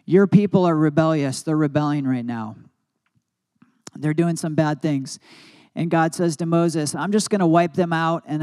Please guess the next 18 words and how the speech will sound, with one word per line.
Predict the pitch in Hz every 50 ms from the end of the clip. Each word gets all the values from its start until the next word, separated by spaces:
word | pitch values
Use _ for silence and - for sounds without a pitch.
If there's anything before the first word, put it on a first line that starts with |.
| 147 -
I'm | 147 170
gonna | 170 165 151
start | 139 - - - - 190 180 180 175
over | 175 170 160 156 160 151
with | 147 143 - 135
you." | 151 151 139 113 110 - - _ _ - - - - - - _ _ -
And | - 165 170 165 160 -
Moses | 175 175 170 196 233 269 285 240 233 208 175 - - - - - _ _ _ _ _ _ _ _ _ _ _ _ _ _ _ _ _
has | - 151 190 202 226 226 190 190
this | 196 196 170 - -
dialogue | - 175 175 190 220 220 190 165 147 135 135 139 131
with | 135 143 139
God. | - 175 185 170 139 127
He's | 180 202 220 185 180
a |
friend | 147 - - 175 190 202 196 170
of | 175 143 143
God. | 143 143 151 120 95 - - -